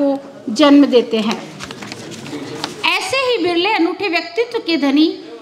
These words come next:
कहानीकार, उपन्यासकार, पाती मुहिम के प्रणेता डॉक्टर सूरज सिंह नेगी, जो मानवीय संवेदनाओं, अनुभूतियों, भावनाओं की तीव्र-,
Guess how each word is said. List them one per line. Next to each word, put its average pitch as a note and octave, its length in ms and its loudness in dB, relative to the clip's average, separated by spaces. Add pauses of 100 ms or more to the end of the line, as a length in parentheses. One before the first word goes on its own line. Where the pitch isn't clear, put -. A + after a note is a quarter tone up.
(140)
कहानीकार, F4+ 1000 2
उपन्यासकार, F4 880 4 (380)
पाती F4 400 4
मुहिम G#4+ 260 0
के F#4 100 0
प्रणेता D#4+ 480 4 (340)
डॉक्टर F#4+ 360 2
सूरज F#4 380 0
सिंह F#4+ 280 2
नेगी, D#4+ 340 4 (320)
जो F#4+ 100 6
मानवीय F#4+ 580 4
संवेदनाओं, D#4+ 800 4 (380)
अनुभूतियों, F4+ 680 6 (420)
भावनाओं A4+ 580 8
की B4+ 140 -2
तीव्र-, D#4+ 300 0